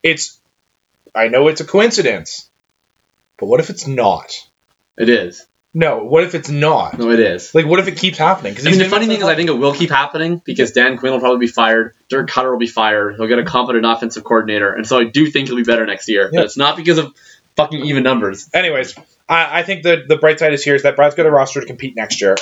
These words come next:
Speaker 1: and after that, it falls apart. Like, I can see him making a playoff push
Speaker 2: Um,
Speaker 1: next year, and after that, it all, the wheels come off.
Speaker 2: So I, I, again, I guess it's, okay, so who, who on Brad's roster is better next year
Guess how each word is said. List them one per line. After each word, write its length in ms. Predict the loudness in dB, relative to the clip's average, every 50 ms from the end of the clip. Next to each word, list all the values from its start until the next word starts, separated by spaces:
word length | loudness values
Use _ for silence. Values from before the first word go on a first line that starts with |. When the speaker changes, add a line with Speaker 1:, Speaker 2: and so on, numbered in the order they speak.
| -2
Speaker 1:
and 320 | -2 0 0 0 -2 -4 -6
after 540 | -6 -4 -2 0 0 0 -2 -4 -4 0 2
that, 160 | 2 2 0
it 60 | -2
falls 180 | -2 -4 -2 -2
apart. 180 | -4 -2 -2
Like, 80 | 0 0
I 80 | 0
can 160 | 0 0 -4 -6
see 180 | -4 -2 0
him 220 | 0 0 0 -2 _ _ _ _ _
making 340 | -4 0 0 0 -2 -2 -6
a 60 | -4
playoff 340 | 0 2 4 4 4 2 2
push 160 | 2 2 2
Speaker 2:
Um, 60 | 2 0
Speaker 1:
next 260 | 0 -2 -2 -2 0
year, 280 | 2 4 2 2 0 -4 -12 -20 -8 -4 -2
and 120 | -2 -2
after 360 | 0 -2 -2 -2 -2 -2 2
that, 320 | 2 2 2 2 0 -4 _ _ _ -2
it 140 | 0 2 4
all, 220 | 4 4 2 0
the 100 | -2 -2
wheels 200 | 0 0 0 0
come 140 | -2 -4 -4
off. 280 | -4 -4 -6 -10 -20 _ _ _ _ _ _
Speaker 2:
So 240 | 0 4 4 6 6
I, 260 | 4 2 0 -2 -6 _ -8
I, 100 | -8 -8 -8 _ -4
again, 600 | -4 -2 2 2 2 2 2 0 -2 -6 -12 -14 _ _ _ _ _ _ _ _ _ _ _ -4
I 100 | -2 0
guess 220 | 0 0 -2 -2
it's, 140 | -4 -8 -8
okay, 300 | -6 -4 -4 -4 -4 -4
so 400 | -2 0 0 0 0 -2 -6 _ _ _ _ _ _ _ _ _ _ -2
who, 340 | 2 4 4 6 4 2
who 200 | 2 4 4 4
on 100 | 4 4
Brad's 260 | 4 2 0 0 0 0
roster 460 | 0 0 0 -2 0 0 0 0 0
is 140 | -2 -4 -2
better 280 | 0 2 2 2 2 0
next 280 | -2 -4 -8 -10 -10
year 200 | -10 -10 -10 -12